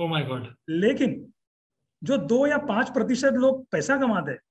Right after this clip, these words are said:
Speaker 2: they earn whatever all this ninety-five percent lose। So yes, there is a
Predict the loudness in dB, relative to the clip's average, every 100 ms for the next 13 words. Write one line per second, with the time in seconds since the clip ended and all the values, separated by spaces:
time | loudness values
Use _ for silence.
0 | _ _ _ _ _ -4 -2 0 2 0
1 | 0 -4 -2 0 0 -2 -4 -4 -6 -6
2 | -6 -4 -6 -6 -10 -12 -20 _ -20 -20
3 | -20 -20 _ -20 -20 _ _ _ _ _
4 | _ -20 -18 -18 -20 -20 _ 0 4 4
5 | 4 2 2 0 -6 -6